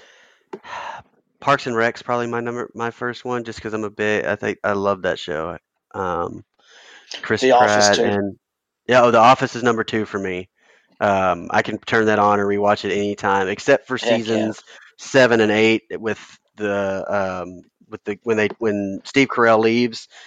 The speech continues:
Speaker 1: Th-, those seasons aren't worth watching for anyone who hasn't watched The Office. Don't watch them. Those,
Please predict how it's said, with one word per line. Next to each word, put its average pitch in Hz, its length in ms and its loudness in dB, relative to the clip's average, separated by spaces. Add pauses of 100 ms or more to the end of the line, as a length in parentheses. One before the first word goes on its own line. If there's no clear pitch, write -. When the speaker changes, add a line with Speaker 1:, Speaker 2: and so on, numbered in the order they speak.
(200)
Speaker 1:
Th-, 113 240 2
those 117 240 2
seasons 107 340 -2
aren't 101 160 0
worth 101 160 -6
watching 104 300 0
for - 160 -8
anyone 107 360 -2
who 101 160 -6
hasn't 101 320 -2
watched 101 220 -4
The 107 80 -6
Office. 98 260 -2
Don't 92 180 -6
watch 92 220 -8
them. 92 200 -12 (200)
Those, 95 200 -8